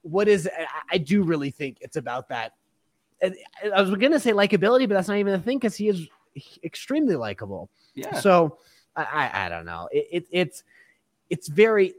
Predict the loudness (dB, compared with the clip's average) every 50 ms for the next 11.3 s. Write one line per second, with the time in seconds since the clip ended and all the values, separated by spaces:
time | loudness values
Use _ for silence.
0 | _ _ 2 2 2 2 2 0 -2 0 -2 -2 -2 -2 -2 -4 -4 -4 -4 -4
1 | -6 -4 -4 -2 -2 0 2 2 2 2 2 -2 -8 -18 -20 _ _ _ _ _
2 | _ _ _ _ _ _ _ _ _ _ -14 -4 -2 0 2 2 4 6 6 6
3 | 6 6 6 6 6 6 6 4 2 -2 -2 -2 -2 -2 -2 0 2 2 2 2
4 | 0 -2 -6 -6 -4 -4 -4 -4 -2 -2 0 0 0 2 0 0 -2 -2 -2 -2
5 | 0 -2 -2 0 0 0 0 0 0 -2 -4 -2 -2 -2 -2 -4 -6 -10 _ _
6 | _ _ _ -4 -4 -2 0 0 0 0 0 0 0 -2 -4 -4 -6 -6 -8 -10
7 | _ -20 -20 -20 _ _ _ _ _ _ _ _ _ -12 -2 0 0 2 4 2
8 | 2 2 2 4 6 8 8 6 4 2 -2 _ _ _ _ _ _ _ _ _
9 | _ _ _ _ -2 0 0 0 0 0 0 0 0 0 0 -2 -2 -4 -10 -18
10 | _ _ _ _ -6 -6 -6 -6 -6 -6 -4 -2 -2 -2 -4 -8 -8 -4 -4 -4
11 | -2 -2 -4 -4 -6